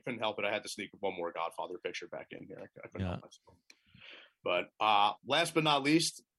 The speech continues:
Speaker 1: not in any way, one of my favorites as well, uh, favorite instrument and artist who you'd like to hear play it is the electric guitar from none other than David Gilmour.
Speaker 2: <laughs> Oh, jeez.
Speaker 1: Member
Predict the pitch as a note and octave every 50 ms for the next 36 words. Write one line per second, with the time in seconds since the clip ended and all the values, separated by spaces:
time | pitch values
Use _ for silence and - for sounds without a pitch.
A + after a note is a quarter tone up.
0 | _ _ _ _ _ - - A#2 A#2 F2+ F#2 G2 C3 D#3 C3+ G#2 F#2+ F#2+ F2 F2
1 | F#2+ A2 B2 A#2+ _ _ _ - G#2 F#2+ F#2 A#2 B2 C#3+ - - G#2 G2 F#2+ G2+
2 | G2 - - - D#3 - - C#3+ A2+ F2+ F2 F2 - _ _ _ _ _ _ _
3 | _ _ _ - - A2 A2 G2+ - - D#3+ F#3+ F#3 F#3 D#3+ F3 F3+ D#3+ - F3+
4 | F3+ F3+ F3+ F3+ E3 B2+ B2 A#2+ B2+ - C#3 E3+ F#3 F3+ D#3 - - - D3+ D3+
5 | C#3+ C3+ C#3 D3 D#3 D3+ C3 A2+ - D3 C3+ - - C3+ C3 C#3 E3 F#3+ G3+ F3
6 | - - A#2 A#2+ A#2+ A#2+ B2 B2 B2 A#2+ - - - _ _ _ G2+ A2 G#2+ G2+
7 | B2 D#3 D#3+ D#3 - E3 D#3+ - B2+ - - C3 B2 C3+ D3+ E3+ F#3 G3 F3 -
8 | _ _ _ - G#2 G2+ G#2 B2 C#3 C3+ B2+ C3+ C#3 C#3 D3 D3+ D#3+ D#3+ D#3 _
9 | _ _ _ _ _ _ _ _ _ - F#2 E2 E2 E2+ F2 F#2 G2+ F2 G2+ G2
10 | F2 E2 D#2+ - - - - - - - - - - - - - - A2+ C3 C#3+
11 | C3+ C#3+ C#3+ D3